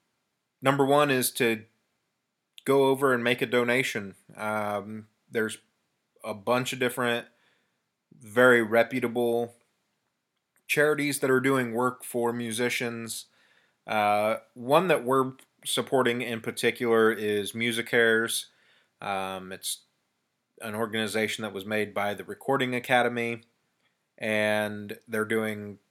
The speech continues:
really awesome work and, you know, helping touring musi-, musicians that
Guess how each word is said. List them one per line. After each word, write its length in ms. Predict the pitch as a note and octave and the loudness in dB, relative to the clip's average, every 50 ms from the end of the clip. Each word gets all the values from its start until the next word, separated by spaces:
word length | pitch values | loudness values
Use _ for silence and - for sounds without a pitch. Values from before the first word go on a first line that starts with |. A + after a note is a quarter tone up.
| _ _ _ _ _ | _ _ _ _ _
really 320 | C3 C#3 D3+ E3 D3+ B2+ A#2 | -8 -2 2 4 6 8 8
awesome 420 | A2+ A2+ A2+ - - A#2+ G#2+ G2+ | 8 6 4 4 2 -6 -6 -6
work 420 | G2+ G#2 G#2 G2 - _ - - - - | -4 -4 -4 -6 -8 _ -20 -20 -14 -12
and, 320 | A2+ G#2 G2+ G2+ G2 F#2+ _ _ _ _ _ _ - | -10 -10 -10 -12 -14 -18 _ _ _ _ _ _ -16
you 180 | A#2+ A#2 A2 | -12 -10 -8
know, 160 | G#2+ G#2 G2+ | -8 -8 -6
helping 560 | F#2 A#2 A#2+ A2+ A2 A#2 A2 G#2+ G#2 G#2 G2+ G#2+ _ _ _ _ _ _ _ _ _ _ _ _ _ _ _ _ _ _ _ _ _ _ _ _ - - | -4 -2 -2 -2 -2 -2 -4 -4 -6 -10 -14 -16 _ _ _ _ _ _ _ _ _ _ _ _ _ _ _ _ _ _ _ _ _ _ _ _ -16 -10
touring 560 | - - - D3+ D3 C#3+ C#3+ C3+ C3 B2+ B2+ B2 | -8 -4 -2 0 2 4 4 4 4 2 0 -2
musi-, 380 | A#2 A2 A2+ A#2+ C3 B2+ - B2+ | -2 0 0 0 0 -2 -4 -12
musicians 800 | B2+ B2+ A#2+ B2 B2 A2+ A#2+ C3 B2+ - - B2+ A2+ A2 - | -10 -8 -4 -4 -2 0 2 2 2 2 0 -2 -2 -4 -2
that 340 | A2+ A2 G#2+ G#2 G#2+ G#2 - | 0 2 2 2 0 -2 -8